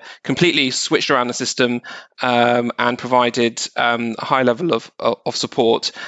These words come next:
Um, the numbers were bold and understandable, um, and there was no ambiguity, and there, and there wasn't this kind of creeping sense that, well,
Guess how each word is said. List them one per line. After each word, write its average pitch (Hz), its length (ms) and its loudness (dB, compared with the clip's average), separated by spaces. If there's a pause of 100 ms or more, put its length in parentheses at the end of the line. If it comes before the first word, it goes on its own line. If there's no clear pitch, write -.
Um, 120 260 -2
the 117 60 2
numbers 139 380 2
were 120 60 -2
bold 113 640 0 (280)
and 117 120 0
understandable, 117 840 -2 (320)
um, 117 300 0
and 123 140 0
there 120 80 2
was 120 240 -2
no 147 180 2
ambiguity, 123 580 0
and 123 140 -2
there, 127 220 2
and 131 100 0
there 131 80 2
wasn't 143 220 0
this 120 100 0
kind 143 140 -2
of 131 80 -2
creeping 123 240 -2
sense 120 260 -4
that, - 140 2
well, 120 340 4